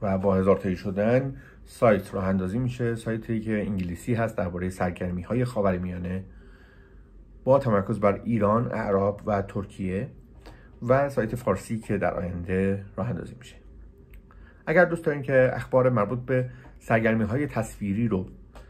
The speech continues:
داشته باشید و دسترسی بهش پیدا کنید، لطفاً کانال پندم-، کانال نیمانیا تیوی رو سابسکرایب کنید و تیک زنگوله رو هم بزنید. گلشیفته فراهانی بازیگریه که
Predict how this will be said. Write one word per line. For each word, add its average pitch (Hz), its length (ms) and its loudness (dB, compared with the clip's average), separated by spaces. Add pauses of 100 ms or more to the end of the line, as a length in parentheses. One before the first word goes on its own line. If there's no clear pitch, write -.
(760)
داشته 123 260 2
باشید 123 360 0
و 107 200 4
دسترسی 107 420 -4
بهش 101 320 -2
پیدا 101 260 0
کنید، 127 600 -2
لطفاً 110 840 2
کانال 101 280 0
پندم-، 92 440 -4 (360)
کانال 92 400 -4
نیمانیا 92 520 -2
تیوی 95 280 -4
رو - 180 -2
سابسکرایب - 580 -2
کنید 113 320 2
و 98 100 2
تیک 110 260 -2
زنگوله 90 340 0
رو 87 120 -2
هم 87 300 -8 (140)
بزنید. - 340 -10 (2500)
گلشیفته 165 460 2
فراهانی 117 960 2
بازیگریه 107 540 2
که 123 520 2